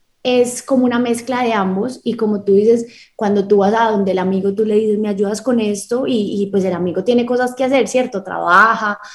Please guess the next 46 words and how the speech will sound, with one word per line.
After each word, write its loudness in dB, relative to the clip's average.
y 2
hace 2
otras -2
cosas, 0
entonces -4
te 0
lo 4
va 4
a 4
hacer -2
com-, -4
como -2
un -2
favor, 6
pero 2
seguramente 0
se -2
va -2
a -8
tomar -6
su -8
tiempo, 2
tú -2
no -2
le -2
puedes -2
exigir -4
lo -4
mismo. 2
En -4
cambio, -8
aquí 2
estás, -2
eh, 2
por 0
sesenta -4
mil -4
pesos, 2
treinta -2
y 2
cinco -2
mil -4
pesos 2
solicitando -4
un 0
contrato -2